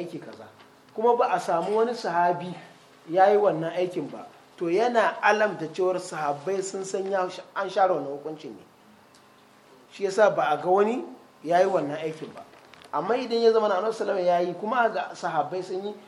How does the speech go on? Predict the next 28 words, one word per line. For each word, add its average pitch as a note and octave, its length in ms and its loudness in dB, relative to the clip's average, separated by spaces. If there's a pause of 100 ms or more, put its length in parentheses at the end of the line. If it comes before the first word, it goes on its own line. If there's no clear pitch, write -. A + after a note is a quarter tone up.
(160)
to, F3 60 -4
yana G#3 280 2
alamta F#3 340 0
kenan F3 240 -4
abin F#3+ 320 -2
ya F#3+ 220 0
ci G3 140 -10
gaba F#3 200 0
da F3+ 80 2
wakana D#3+ 520 -2 (240)
har F3 140 0
bayan F#3+ 260 4
manzon D#3+ 280 0
Allah E3+ 460 2 (240)
sallallahu D#3+ 480 0
alaihi C#3+ 220 0
wasallama. B2 420 -8 (720)
Shi G#3 140 -6
yasa A3+ 220 4
kuke A3 280 0
ganin F#3 260 2
dukka A3 320 0
ta F3+ 140 -4
Malik F#3 420 2
in G#3+ 160 -4
ya A3+ 80 2
kawo A3 640 8
hadisi F#3 640 -6